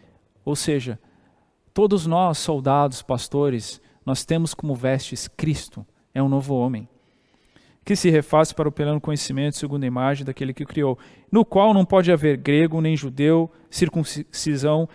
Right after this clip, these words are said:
nem incircuncisão, bárbaro, cita, escravo, livre, porém Cristo é tudo em todos. Não tem. Não tem racismo,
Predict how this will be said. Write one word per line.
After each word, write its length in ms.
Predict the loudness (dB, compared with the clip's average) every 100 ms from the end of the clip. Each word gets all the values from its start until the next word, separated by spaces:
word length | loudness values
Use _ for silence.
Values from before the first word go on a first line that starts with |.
| -4
nem 160 | 2
incircuncisão, 840 | 4 2 -2 -2 -4 -4 -2 0 0
bárbaro, 400 | 2 2 0 -4
cita, 280 | -6 -6 -8
escravo, 460 | -2 2 2 0
livre, 340 | -4 -2 -2 -2
porém 300 | -2 -2 -2
Cristo 420 | -2 -2 -2 -12 -8
é 100 | -8
tudo 280 | -6 -6
em 80 | -6
todos. 320 | -6 -8 -6
Não 100 | -6
tem. 340 | -4 -2 -2 -4 -10 _ -20 _ _ _ _ _ -2
Não 100 | 0
tem 160 | 2 2
racismo, 640 | 2 -2 -4 -4 -2 -6